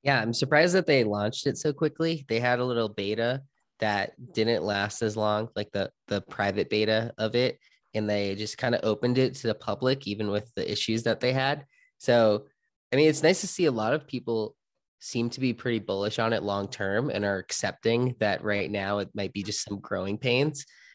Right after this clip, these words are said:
But, I mean, I think it has a lot of potential. They are doing some things that OpenSea wouldn't, and I think they're trying to leverage the stuff like, like they're staking the tokens and just physically having tokens in general.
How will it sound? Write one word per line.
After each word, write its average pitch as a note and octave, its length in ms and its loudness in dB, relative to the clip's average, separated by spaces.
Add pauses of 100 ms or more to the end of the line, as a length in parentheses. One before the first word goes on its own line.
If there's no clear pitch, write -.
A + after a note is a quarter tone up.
(160)
But, A2+ 320 2 (680)
I B2+ 80 4
mean, E3+ 220 6
I D#3 160 2
think G#3 280 2
it F#3 80 4
has D#3 240 4
a D3+ 60 -4
lot C#3 200 6
of C3+ 100 0
potential. C#3 720 -4 (320)
They A2+ 140 2
are A#2 160 4
doing A#2 340 2
some A#2 200 -6
things A2+ 320 -4
that G#2+ 180 -2
OpenSea A2 540 -4
wouldn't, A2 420 0 (420)
and G#2 460 2
I A2 80 -2
think A2 240 -2
they're A2 140 2
trying G#2+ 320 -2
to G#2 80 -2
leverage G#2 540 -4 (460)
the G#2+ 120 -6
stuff - 340 -2
like, G2 400 -2
like G#2+ 220 -4
they're G#2 100 0
staking G#2+ 480 0
the F#2+ 80 -4
tokens C#3 960 2
and G#2 160 -2
just - 240 -6 (140)
physically G2+ 380 -2
having G2+ 360 -2
tokens G#2 480 -2
in G2+ 140 -2
general. A#2 440 0